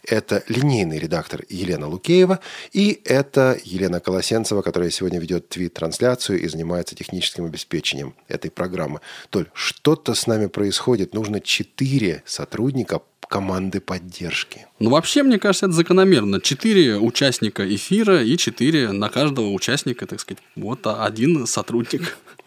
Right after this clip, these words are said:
Speaker 1: Гости у нас появятся по скайпу несколько позже, но, э, тему хотелось бы заявить уже сейчас. Дело в том, что послезавтра у нас день рождения. Нет, нет, не у нас, у них, у нас.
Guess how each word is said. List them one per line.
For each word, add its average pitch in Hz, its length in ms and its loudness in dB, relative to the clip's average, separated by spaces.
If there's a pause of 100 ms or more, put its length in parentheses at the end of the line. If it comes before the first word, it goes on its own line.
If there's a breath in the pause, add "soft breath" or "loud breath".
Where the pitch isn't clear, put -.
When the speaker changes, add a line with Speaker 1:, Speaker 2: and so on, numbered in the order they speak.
(400 loud breath)
Speaker 1:
Гости 165 840 4
у 117 100 2
нас 131 260 2
появятся 123 500 4
по 101 120 -2
скайпу 120 340 2
несколько 104 460 -2
позже, 82 600 0 (100)
но, 107 460 0 (100)
э, 104 120 -2 (120)
тему 185 420 4
хотелось 113 480 -2
бы 87 140 -6
заявить 78 400 -6
уже 80 160 -6
сейчас. - 480 -10 (320 loud breath)
Дело 196 260 4
в - 60 -12
том, 80 400 -2
что - 200 -6
послезавтра 127 1040 0
у - 140 -8
нас 104 220 -4
день 101 200 -4
рождения. 87 460 -6
Нет, - 240 -12
нет, - 160 -14
не 85 120 -8
у 101 120 0
нас, - 480 -6 (320)
у - 100 -8
них, 87 300 -8 (400)
у - 100 -6
нас. - 340 -6